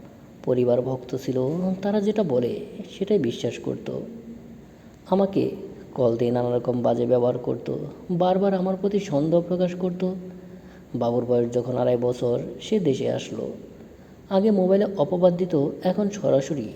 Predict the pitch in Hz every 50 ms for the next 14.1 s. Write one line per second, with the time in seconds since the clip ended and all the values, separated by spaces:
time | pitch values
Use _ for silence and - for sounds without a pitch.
0 | - 135 135 127 127 127 127 117 120 117 123 123 123 - 135 123 - 131 127 123
1 | 120 123 131 131 131 127 123 127 120 123 131 127 131 156 170 - - - - -
2 | - - - - - - - - - - - 196 190 196 196 220 226 214 - 202
3 | 190 - - - 214 208 214 214 - - - 156 165 160 - 185 - - 196 196
4 | 190 202 202 208 202 202 - 117 - 143 135 120 120 117 - - - - - -
5 | - 131 120 123 120 120 120 120 - 120 120 120 117 - 123 - - 120 123 139
6 | - - - - - - 165 175 185 196 196 208 202 208 202 - - - 127 127
7 | 139 131 - - 123 120 - - - 120 - - - - - - - - - -
8 | - - - - - - 226 220 214 - 165 175 190 185 180 160 156 160 165 -
9 | 185 180 175 180 185 175 - 139 120 110 - - - - - 131 120 120 - 127
10 | - - 131 - - - - 127 123 127 123 120 120 - - - - - - -
11 | - - - - - 190 202 214 196 214 214 214 214 208 - - - 131 123 123
12 | 117 - 127 131 120 113 110 107 - - - - - - - - - - - -
13 | - - - - - 190 196 214 202 160 135 127 123 117 120 117 113 113 120 113
14 | 120